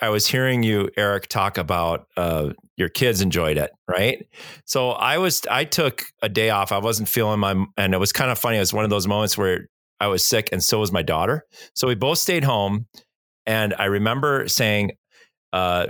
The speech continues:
s-, one of my friends, Doug, he's saying, "You gotta watch Princess Bride. You guys are both sick. Play it and see what she thinks of it."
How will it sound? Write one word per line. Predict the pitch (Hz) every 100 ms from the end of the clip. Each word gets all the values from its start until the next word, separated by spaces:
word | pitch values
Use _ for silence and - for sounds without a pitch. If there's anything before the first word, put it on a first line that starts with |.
| -
s-, | 104 -
one | 110 107
of |
my | 131
friends, | 113 120 110 101 82
Doug, | 110 101 92
he's | 95 95
saying, | - 95 92 95
"You | 101
gotta | 92 117
watch | 131 113 -
Princess | - 107 110
Bride. | 92 107 90
You | 90
guys | 98 107
are | 95
both | 107 123
sick. | - 101 92
Play | - 120 107
it | 92 - _ - -
and | 101 90
see | - 110
what | 98
she | -
thinks | - 101 98
of | 80
it." | 78